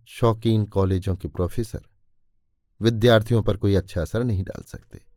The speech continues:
मैं इस वक्त ऐसी बातें आपसे कह रही हूं, पर अभी घर जाकर ये सब भूल जाऊंगी। मैं जिस संसार में हूं,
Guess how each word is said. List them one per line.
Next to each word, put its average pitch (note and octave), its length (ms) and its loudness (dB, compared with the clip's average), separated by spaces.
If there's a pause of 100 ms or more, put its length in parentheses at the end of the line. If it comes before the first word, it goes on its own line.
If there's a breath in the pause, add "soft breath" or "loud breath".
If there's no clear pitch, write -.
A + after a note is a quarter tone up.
(580)
मैं D3 80 4
इस D3 280 0
वक्त F3 260 2
ऐसी C#3+ 240 4
बातें B2+ 360 2
आपसे A2 300 0
कह A#2 200 -2
रही A#2+ 240 0
हूं, A#2 180 -2 (540 soft breath)
पर C#3 120 4
अभी B2+ 220 4
घर A2+ 220 2
जाकर A2 360 0
ये G#2 80 0
सब F#2+ 180 -2
भूल A#2 320 0
जाऊंगी। - 480 -10 (640)
मैं C3+ 120 4
जिस C3 200 2
संसार C3+ 440 4
में C3 160 4
हूं, A#2+ 220 0